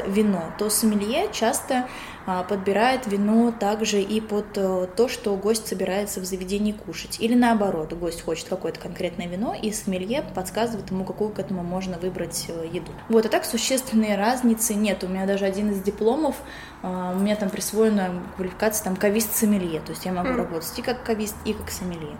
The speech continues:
Speaker 2: Сомелье, он работает только с вином, или это может быть вообще любой алкоголь?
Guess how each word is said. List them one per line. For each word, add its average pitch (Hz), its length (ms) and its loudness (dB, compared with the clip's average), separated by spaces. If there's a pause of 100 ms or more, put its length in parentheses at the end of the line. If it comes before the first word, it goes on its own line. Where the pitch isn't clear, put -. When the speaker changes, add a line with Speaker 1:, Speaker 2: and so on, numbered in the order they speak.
(160)
Speaker 2:
Сомелье, 254 800 0
он 247 140 0
работает 254 340 0
только 262 220 0
с - 100 -4
вином, 330 540 0
или 247 240 -2
это 254 180 0
может 247 180 0
быть 233 140 -4
вообще 254 220 -2
любой 208 260 -2
алкоголь? - 400 -10